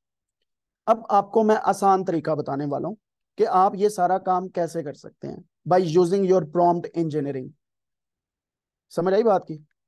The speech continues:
Simply prompt engineering के through आप सारा काम कर सकते हैं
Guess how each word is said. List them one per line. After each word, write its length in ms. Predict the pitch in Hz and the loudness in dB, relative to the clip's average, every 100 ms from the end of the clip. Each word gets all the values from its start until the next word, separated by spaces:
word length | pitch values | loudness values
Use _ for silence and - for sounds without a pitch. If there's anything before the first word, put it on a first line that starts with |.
| _ | _
Simply 400 | - 247 247 262 | -8 -4 -2 -4
prompt 340 | 269 226 220 220 | 0 0 2 0
engineering 440 | 208 185 190 190 | 0 -2 -2 -4
के 60 | 190 | -4
through 220 | 185 180 | -4 -2
आप 100 | 170 | -2
सारा 260 | - 170 165 | -2 -4 -4
काम 240 | 156 143 | -6 -10
कर 120 | - | -16
सकते 340 | - - _ 143 | -20 -20 _ -20
हैं 160 | 151 | -20